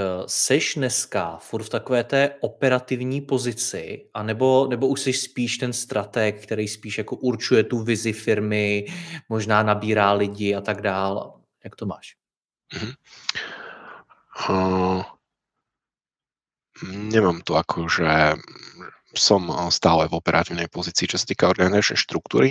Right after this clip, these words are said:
Speaker 2: tak mám napriamo nejakých sedem manažerov, čiže to je by default akože, o-, operatíva.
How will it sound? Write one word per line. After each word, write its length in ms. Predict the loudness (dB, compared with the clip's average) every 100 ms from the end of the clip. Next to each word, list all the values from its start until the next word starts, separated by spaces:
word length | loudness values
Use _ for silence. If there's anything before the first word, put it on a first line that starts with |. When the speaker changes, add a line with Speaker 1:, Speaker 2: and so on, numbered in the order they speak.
| 2
Speaker 2:
tak 160 | 0 0
mám 140 | -2
napriamo 720 | -2 0 4 4 4 -2 -8 -14 -20 -20 -20 _ -4
nejakých 380 | -2 -2 0 2
sedem 300 | 4 4 2
manažerov, 600 | 0 2 4 4 2 -2 -8
čiže 240 | -6 -4 -4
to 160 | 0 2
je 80 | 2
by 180 | 2 2
default 460 | 4 0 0 -2 -2
akože, 640 | -6 -4 -2 0 2 0
o-, 220 | -2 -2 -2
operatíva. 580 | 0 2 2 2 6 6